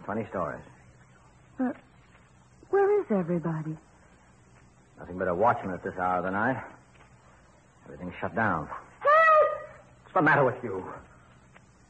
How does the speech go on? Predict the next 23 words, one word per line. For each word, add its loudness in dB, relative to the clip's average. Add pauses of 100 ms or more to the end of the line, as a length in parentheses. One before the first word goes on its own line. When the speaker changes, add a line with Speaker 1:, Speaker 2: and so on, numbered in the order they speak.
Speaker 2:
Nothing. -10
Speaker 1:
What -4
did -8
you 2
do 2
that 2
for? -12 (800)
Speaker 2:
Oh, -2
I, -4 (960)
I, -4
I -4
just -12
wanted -2
to 0
hear 2
my 0
voice. 0 (600)
It, -2
it's -2
like 2
a 0
big 2 (140)
cave 4